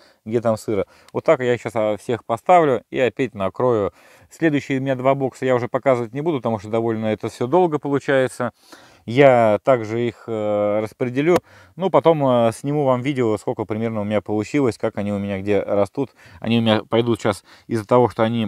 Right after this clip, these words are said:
привыкли к влажности. Я их щас отправлю в погреб. Там у меня настроен свет,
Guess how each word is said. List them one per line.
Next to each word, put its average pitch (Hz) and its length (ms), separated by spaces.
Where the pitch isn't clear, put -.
привыкли 120 360
к - 80
влажности. 151 400
Я 127 160
их 117 80
щас 117 120
отправлю 110 420
в - 60
погреб. 175 340
Там 117 140
у - 40
меня 110 120
настроен 110 540
свет, 160 280